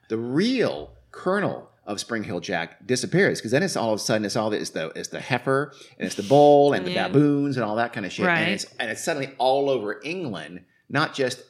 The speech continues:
Speaker 1: right around, in and around London,
Speaker 3: Yeah.
Speaker 1: where all the early a-, attacks occurred. So he, you know, that, that also says to me, "Okay,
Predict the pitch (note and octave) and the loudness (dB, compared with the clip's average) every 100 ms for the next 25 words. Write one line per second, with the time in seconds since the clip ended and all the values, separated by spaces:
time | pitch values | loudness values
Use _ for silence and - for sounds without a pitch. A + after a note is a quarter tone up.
0 | - A2 A#2 A#2+ A#2 A2 G#2 G2 A2 G#2 | -14 -6 -2 0 0 -4 -4 -8 -10 -8
1 | G2 F#2 F2+ E2+ E2 F2 - - _ F#3 | -10 -12 -12 -12 -12 -12 -16 -20 _ -4
2 | D#3+ E3 E3 - - G2 - - G#2+ A2 | -2 -4 -8 -14 -10 -8 -8 -6 -4 -2
3 | G2 D#2 - - E2 - A#1+ - - _ | -4 -6 -12 -20 -20 -14 -14 -12 -16 _
4 | - B1 G1+ - _ _ _ _ _ - | -14 -14 -14 -20 _ _ _ _ _ -8
5 | - A2+ G2 D#2+ G#2+ - G#2+ G#2+ A2 - | -2 0 0 -4 -8 -8 -12 -10 -8 -6
6 | A#2 C3 D#3 A#2 G#2 - G2 G2 E2 - | -2 0 0 -4 -4 -4 -6 -6 -8 -6
7 | F#2 F2 | -6 -8